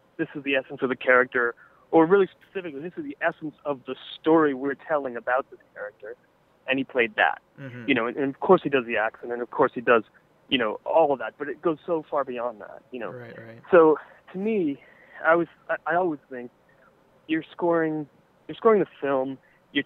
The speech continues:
Speaker 1: telling the story that's there. You know, and obviously you can go and dive and dig around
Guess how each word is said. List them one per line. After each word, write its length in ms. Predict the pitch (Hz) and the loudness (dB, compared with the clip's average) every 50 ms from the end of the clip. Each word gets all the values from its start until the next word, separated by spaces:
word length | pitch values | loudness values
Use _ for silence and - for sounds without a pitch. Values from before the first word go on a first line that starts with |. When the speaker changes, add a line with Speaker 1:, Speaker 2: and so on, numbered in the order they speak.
| - - | -2 -2
Speaker 1:
telling 340 | 170 170 160 156 147 135 127 | 0 2 2 2 0 -4 -6
the 80 | 135 127 - - - - | -10 -10 -10 -10 -10 -2
story 320 | - 165 170 160 151 139 | 4 6 8 8 8 6
that's 160 | 127 127 123 _ _ _ _ _ | 4 0 -6 _ _ _ _ _
there. 480 | 131 139 139 123 110 104 90 - - - _ _ _ _ _ _ _ _ _ _ _ _ _ _ _ _ _ _ _ | -6 -4 -4 -4 -4 -6 -8 -12 -16 -20 _ _ _ _ _ _ _ _ _ _ _ _ _ _ _ _ _ _ _
You 80 | - 151 | -4 -2
know, 120 | 143 139 | 0 0
and 80 | 143 151 | 2 2
obviously 320 | 160 165 156 - - 165 | 2 2 0 -4 -10 -10
you 100 | 156 143 | -10 -10
can 140 | - 151 139 | -10 -10 -8
go 180 | 127 147 139 135 | -4 -4 -4 -4
and 180 | 131 131 120 | -4 -6 -4
dive 320 | 135 131 127 127 127 127 127 | -2 0 0 0 0 -2 -6
and 220 | 120 123 123 - | -8 -12 -10 -6
dig 160 | - 139 120 131 | -6 -4 -4 -2
around 300 | 127 127 123 123 120 | 0 0 0 0 -2